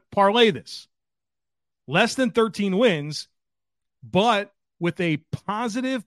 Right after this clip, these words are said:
point differential for the first time since twenty nineteen. They won thirteen games last year and did not have a positive point differential. I think the defense is gonna be better with Brian Flores taking over despite, you know, a lot of attrition with the roster.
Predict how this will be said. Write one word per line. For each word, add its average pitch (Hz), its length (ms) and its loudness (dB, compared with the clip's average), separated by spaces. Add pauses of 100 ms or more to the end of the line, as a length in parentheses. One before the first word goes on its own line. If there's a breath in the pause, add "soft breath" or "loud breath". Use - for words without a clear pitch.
point 214 360 -6
differential 180 720 -4 (720)
for 147 100 -2
the 131 80 -4
first 180 360 -2
time 170 220 -4
since 151 220 -12
twenty 156 280 -6
nineteen. 135 440 -10 (1400)
They 180 80 2
won 254 220 4
thirteen 233 420 0
games 190 280 -2
last 160 240 -2
year 165 80 -6
and 147 100 -8
did 160 180 -2
not 165 200 -4
have 160 180 -4
a 143 100 -4
positive 143 560 -6
point 139 300 -12
differential. 110 500 -14 (1080)
I 135 60 -10
think 139 100 -4
the 123 80 -10
defense 180 380 -2
is 170 80 -6
gonna 170 100 -4
be 175 80 -2
better 175 240 0
with 175 180 -2
Brian 165 280 -4
Flores 196 500 -6 (260)
taking 175 300 -2
over 180 260 0
despite, 175 400 -2
you 202 60 -6
know, 165 100 -2
a 156 60 -4
lot 165 140 2
of 151 40 -4
attrition 165 380 -6
with 156 100 -6
the 156 80 -8
roster. 147 500 -4